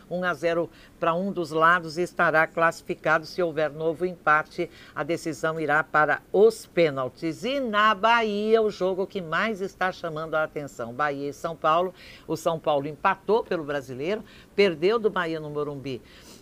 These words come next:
pela Copa do Brasil e agora tem de vencer por dois gols de diferença pra levar a vaga, ou então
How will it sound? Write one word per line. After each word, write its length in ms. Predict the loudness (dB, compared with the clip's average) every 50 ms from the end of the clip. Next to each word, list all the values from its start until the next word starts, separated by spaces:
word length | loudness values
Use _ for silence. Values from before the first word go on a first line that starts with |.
| -16 -4
pela 300 | 2 2 2 4 2 0
Copa 320 | 0 0 -4 -2 -2 -4 -6
do 100 | -6 -6
Brasil 460 | -4 -4 -4 -4 -4 -4 -4 0 0
e 60 | 0
agora 280 | -2 0 0 0 0 0
tem 200 | -2 -4 -6 -6
de 80 | -4
vencer 360 | -4 -4 -4 -4 -4 -4 -6
por 200 | -4 -4 -6 -4
dois 280 | -2 0 2 2 0 0
gols 240 | 0 -2 -2 -2 -2
de 80 | -8
diferença 540 | -12 -14 -6 -4 -2 -2 -2 -6 -10 -12 -8
pra 120 | -6 -4 -2
levar 300 | -2 -2 0 0 0 0
a 60 | 0
vaga, 480 | 0 2 2 2 2 2 0 0 0 -2 -8 0
ou 340 | 4 6 6 8 8 6 4
então 540 | 2 -6 -6 0 2 2 2 2 0 -6